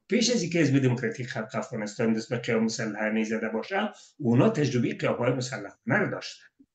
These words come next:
یکی از دلایلی که تعداد افراد گرفته شدن و از جانب نظام نابود ساخته شدن، احتمالاً ترس نظام از خود از افراد.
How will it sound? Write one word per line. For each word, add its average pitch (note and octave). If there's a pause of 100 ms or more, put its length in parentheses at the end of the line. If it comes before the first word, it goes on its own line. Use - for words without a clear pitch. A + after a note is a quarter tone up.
(540)
یکی G#3+
از C3+
دلایلی C#3
که G#2+
تعداد A#2
افراد A2
گرفته A2
شدن A2
و G2+
از G2+
جانب A2
نظام A2+
نابود A2+
ساخته -
شدن، G2 (240)
احتمالاً D3
ترس F3+
نظام A3
از -
خود G#3
از A#2
افراد. G#2+